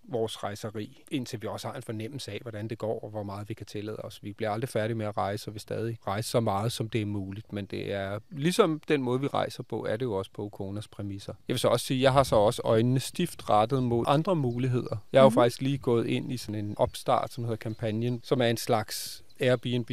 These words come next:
Speaker 1: for lige at nævne en af deres konkurrenter, bare en lille en, men
Speaker 2: Mhm.
Speaker 1: som ligesom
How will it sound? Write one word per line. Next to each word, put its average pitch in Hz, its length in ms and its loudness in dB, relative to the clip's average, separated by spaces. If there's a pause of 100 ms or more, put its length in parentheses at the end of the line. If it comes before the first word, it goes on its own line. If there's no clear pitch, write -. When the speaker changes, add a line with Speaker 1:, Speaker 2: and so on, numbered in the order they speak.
(160)
Speaker 1:
for - 140 -12
lige 120 180 -2
at 120 60 -2
nævne 117 320 -2
en 143 80 -8
af 117 100 -2
deres 120 200 0
konkurrenter, 117 680 0
bare 131 200 0
en 120 60 0
lille 120 360 -2
en, 113 100 -8 (100)
men 143 120 10
Speaker 2:
Mhm. 127 100 6
Speaker 1:
som 139 260 2
ligesom 135 420 2